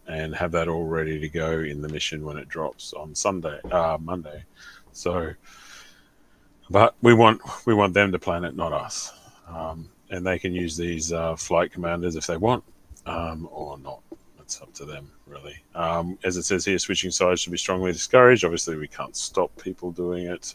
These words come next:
um, for whatever, or it may be necessary, um, depending on, uh, how, however many turn up. But, um,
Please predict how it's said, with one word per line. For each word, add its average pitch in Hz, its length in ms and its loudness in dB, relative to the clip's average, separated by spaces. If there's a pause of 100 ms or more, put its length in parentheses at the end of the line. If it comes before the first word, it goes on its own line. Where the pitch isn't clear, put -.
(120)
um, - 180 -18 (800)
for 90 140 -6
whatever, 80 300 -4
or 82 260 -2
it 69 60 -8
may 80 160 -6
be 78 100 -8
necessary, 98 800 2 (160)
um, 85 400 -8
depending 85 340 -6
on, 85 240 -8
uh, 90 220 -4
how, 85 460 -4
however 87 360 -6
many 87 220 -6
turn 87 240 -6
up. 101 160 0 (240)
But, - 300 -10
um, 80 260 -8